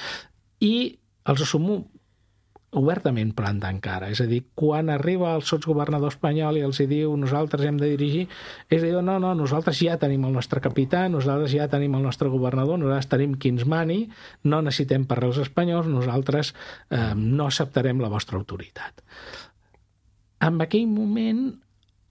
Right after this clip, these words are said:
el governador Barrera té molt clar que s'ha de preservar l'autoritat de l'exèrcit espanyol, l'autoritat moral de l'exèrcit espanyol, de les, de la força colonitzadora, i el que, mm, es fa és dictar un escarment massiu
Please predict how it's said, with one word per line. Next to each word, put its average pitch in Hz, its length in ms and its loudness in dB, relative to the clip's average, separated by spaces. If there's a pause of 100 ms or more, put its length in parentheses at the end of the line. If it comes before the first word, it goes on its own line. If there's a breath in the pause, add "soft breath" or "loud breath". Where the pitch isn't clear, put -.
el 156 160 2
governador 156 680 0
Barrera 180 420 0
té 175 140 2
molt 160 340 -2
clar 160 320 2
que 135 140 2
s'ha 151 320 0
de 139 220 2 (500)
preservar 143 880 0 (540 soft breath)
l'autoritat 143 680 2
de 143 120 0
l'exèrcit 110 460 -2
espanyol, - 380 -12
l'autoritat 110 440 -2
moral 117 420 0
de 117 80 0
l'exèrcit 104 460 -4
espanyol, 151 420 -2
de 135 80 -2
les, 113 340 -4
de 117 140 -2
la 107 140 -2
força - 360 -2
colonitzadora, 147 840 0 (440 loud breath)
i 175 100 4
el 156 120 2
que, 170 360 2
mm, 110 1160 -4
es 101 100 -2
fa 135 320 2
és 143 340 0 (260)
dictar 135 360 2
un 139 120 0
escarment 113 520 0
massiu 113 500 0